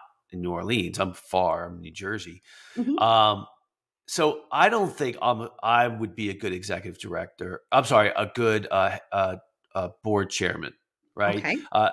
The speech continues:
Speaker 1: from a talent standpoint, yes, but I think they need somebody there. So, so this kinda comes into play is we all know executive directors are running around with their heads cut off. They're doing
Speaker 2: Yes.
Speaker 1: everything, right?
Speaker 2: Yes.
Speaker 1: So now to say to them, "Oh, now you, we want you to take the board meeting and make it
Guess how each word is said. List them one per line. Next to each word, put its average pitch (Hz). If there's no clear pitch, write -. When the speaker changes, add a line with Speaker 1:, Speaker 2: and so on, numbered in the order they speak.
Speaker 1:
from 107
a 104
talent 214
standpoint, 85
yes, -
but 95
I 170
think 156
they 117
need 110
somebody 95
there. 95
So, 156
so 147
this 156
kinda 139
comes 113
into 110
play 120
is 104
we 214
all 196
know 139
executive 113
directors 107
are 92
running 104
around 104
with 101
their 98
heads 98
cut 90
off. -
They're 117
doing 147
Speaker 2:
Yes. 117
Speaker 1:
everything, 92
right? 120
Speaker 2:
Yes. -
Speaker 1:
So 151
now 170
to 175
say 151
to 127
them, 113
"Oh, 160
now 135
you, 156
we 135
want 127
you 113
to 104
take 110
the 101
board 143
meeting 107
and 107
make 127
it 113